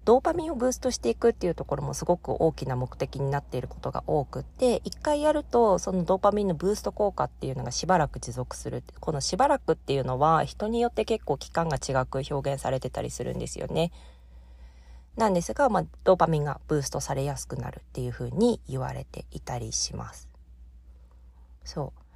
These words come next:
う。ドーパミンって、こう、依存とすごく近い存在にある神経伝達物質なんですよね。で、こ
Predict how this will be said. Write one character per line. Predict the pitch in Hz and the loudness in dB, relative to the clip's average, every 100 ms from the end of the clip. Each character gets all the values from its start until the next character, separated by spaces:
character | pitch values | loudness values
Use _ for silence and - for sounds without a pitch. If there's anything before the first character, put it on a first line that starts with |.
| - - | -12 -2
う。 | |
ド | 226 | 0
ー | 254 | 2
パ | 294 | 0
ミ | 269 | -2
ン | 269 | -6
っ | |
て、 | - 247 240 | 0 2 2
こ | - 175 160 - | 4 4 4 2
う、 | - - | -4 -6
依 | 165 | -2
存 | 160 214 233 247 254 - - - - - - - - - - - - | 4 8 10 8 6 -2 -18 -20 -20 -20 -20 -20 -20 -20 -20 -20 2
と | 254 240 | 4 4
す | 214 | 4
ご | 220 | 4
く | - | 4
近 | 165 - - 180 | 2 2 6 6
い | 156 | 6
存 | - 143 | 0 -4
在 | 143 143 139 | 0 0 0
に | 139 | 0
あ | 139 | 0
る | 131 120 - - - - - - | 0 -2 -8 -20 -20 -20 -20 -14
神 | - - 175 147 | -4 0 0 0
経 | 127 | 0
伝 | 131 135 | 0 0
達 | 139 139 | -2 -2
物 | 131 135 | -2 -4
質 | - 123 - | -4 -8 -6
な | 156 135 | -4 -4
ん | |
で | 123 | -4
す | - | -6
よ | 139 | -4
ね。 | 151 175 175 - - - - - - - - - - - - | 2 2 0 -10 -20 -20 -20 -20 -20 -20 -20 -20 -20 -20 -4
で、 | 233 220 | 2 2
こ | - - 170 160 156 160 | 2 -2 2 2 2 -2